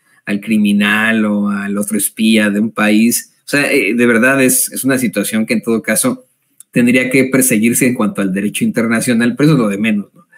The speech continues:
Aquí el problema de fondo, querido Manuel, creo que es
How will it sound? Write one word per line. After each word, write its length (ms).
Aquí 220
el 80
problema 680
de 180
fondo, 520
querido 280
Manuel, 360
creo 200
que 120
es 400